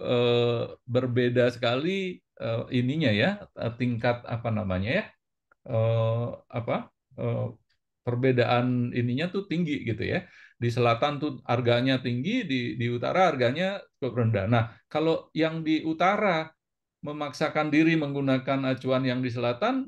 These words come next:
ya tentu nggak, nggak pas juga gitu kan. Atau sebaliknya, kalau kerjaannya di selatan menggunakan acuan yang di, di utara kan jelas nggak mungkin gitu.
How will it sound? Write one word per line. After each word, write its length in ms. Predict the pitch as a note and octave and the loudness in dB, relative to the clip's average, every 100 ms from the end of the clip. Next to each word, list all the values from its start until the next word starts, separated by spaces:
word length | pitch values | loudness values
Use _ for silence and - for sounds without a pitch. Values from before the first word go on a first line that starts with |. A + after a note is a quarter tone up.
| - _ _ - | -10 _ _ -6
ya 160 | G#2 F#2+ | -2 0
tentu 320 | A2+ B2 G#3+ | -2 -4 -4
nggak, 400 | F#3 A2 - A#2+ | 0 0 -2 -4
nggak 240 | A2 G2 - - | 0 0 -2 0
pas 160 | A2 A2+ | 0 2
juga 400 | G3+ G#3 D#3+ - | 2 6 6 4
gitu 320 | G#2+ - G2 G2 | -4 -6 -8 -8
kan. 320 | A2+ D#3+ - - | -6 -8 -10 -6
Atau 240 | G#2+ F3 | -4 -2
sebaliknya, 800 | F3+ D#3+ D3 F3+ F3+ D#3+ C3+ B2+ | -2 4 4 4 2 0 2 0
kalau 320 | B2 A#2+ - - | -2 -2 -4 -10
kerjaannya 480 | C3+ A#2+ B2 C3+ C#3 | -6 0 0 2 2
di 140 | C3 | 2
selatan 400 | B2 C#3 D#3 G3 F#3+ | 2 0 2 0 0
menggunakan 560 | D#3+ C#3+ C3+ C3 C3 B2+ | -4 -2 -2 0 0 0
acuan 320 | B2 C3 B2+ | 0 -2 0
yang 320 | A#2+ A#2 A#2 | 0 0 -2
di, 440 | A#2+ A#2 A#2+ A2+ - | -2 -4 -6 -8 -12
di 320 | - A#2+ - | -4 -4 -2
utara 320 | A#2 B2 D#3 | 0 2 4
kan 160 | G3+ G#3+ | 4 2
jelas 320 | F3 D3 C3 | 2 0 2
nggak 160 | A2+ - | -4 -2
mungkin 480 | C#3 C3+ A#2+ G2+ F2+ | -6 -4 -4 -2 -4
gitu. 160 | F#2 | -6